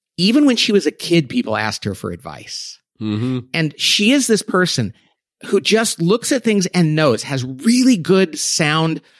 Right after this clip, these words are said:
Speaker 1: assessments of things. And my wife will constantly say to me, whether I'm saying, "Should we refinance our house?" or "Where should we go on vacation?" or "Do you think we should hire these people?" She says, "Have you asked Tracy yet?"
Speaker 2: <laughs>
Speaker 1: Tracy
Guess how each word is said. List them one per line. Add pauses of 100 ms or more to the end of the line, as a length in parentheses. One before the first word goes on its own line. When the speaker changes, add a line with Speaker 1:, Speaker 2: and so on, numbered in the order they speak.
(300)
Speaker 1:
assessments
of
things.
And
my
wife
will
constantly
say
to
me,
whether
I'm
saying,
"Should
we
refinance
our
house?" (280)
or (160)
"Where
should
we
go
on
vacation?"
or
"Do
you
think
we
should
hire
these
people?"
She
says, (260)
"Have
you
asked
Tracy
yet?" (160)
Speaker 2:
<laughs>
Speaker 1:
Tracy